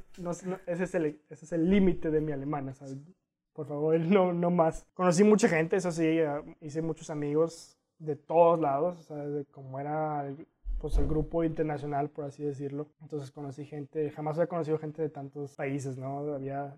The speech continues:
tanto de ahí de Europa, como más de Estados Unidos, de otras partes de Estados Unidos. Sí encont-, sí me topé con gente de México también.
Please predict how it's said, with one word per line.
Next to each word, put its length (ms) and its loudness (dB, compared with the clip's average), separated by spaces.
tanto 300 -12
de 80 -8
ahí 100 0
de 60 2
Europa, 640 4
como 260 -6
más 200 -2
de 60 -2
Estados 280 -2
Unidos, 260 -4
de 80 2
otras 260 2
partes 280 -8
de 80 -2
Estados 340 -4
Unidos. 720 0
Sí 240 -8
encont-, 480 -4
sí 180 -6
me 280 0
topé 260 -10
con 160 -10
gente 260 -10
de 80 -6
México 380 -8
también. 480 -8